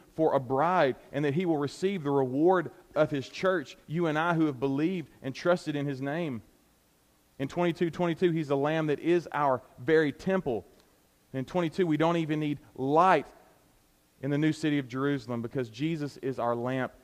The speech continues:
and our light. And in twenty-two, verse one, he's on a throne because he's a king, though he's a lamb. Jesus wears this name, this title, this badge of honor, being the Lamb. Who ever heard of a lamb with power?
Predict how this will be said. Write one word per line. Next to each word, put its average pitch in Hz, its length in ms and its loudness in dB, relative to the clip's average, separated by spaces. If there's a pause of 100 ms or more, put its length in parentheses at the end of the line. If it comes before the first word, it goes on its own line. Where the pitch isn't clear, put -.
(140)
and 123 100 -4
our 117 100 0
light. 117 400 0
And 127 120 -6
in 120 80 -6
twenty-two, 147 480 -4 (200)
verse 131 240 -2
one, 131 280 -4 (260)
he's 131 220 -6
on 120 100 -4
a 92 80 -10 (100)
throne 117 460 -4 (240)
because 117 220 -8
he's 107 120 -14
a - 160 -20
king, 107 340 -8 (840)
though 117 100 -2
he's 113 160 -6
a 107 60 -6
lamb. 101 320 -10 (1900)
Jesus 139 300 -4
wears 143 360 4
this 139 180 -6
name, 139 320 0
this 123 140 -6
title, 139 380 2
this 120 160 -12
badge 127 380 0
of 127 120 -10
honor, 123 440 -4 (280)
being 131 300 -2
the 117 80 -2
Lamb. 120 320 -2
Who 151 160 2
ever 139 160 2
heard 151 180 2
of 135 60 0
a 127 60 4
lamb 131 420 0
with 113 160 -8
power? 120 440 0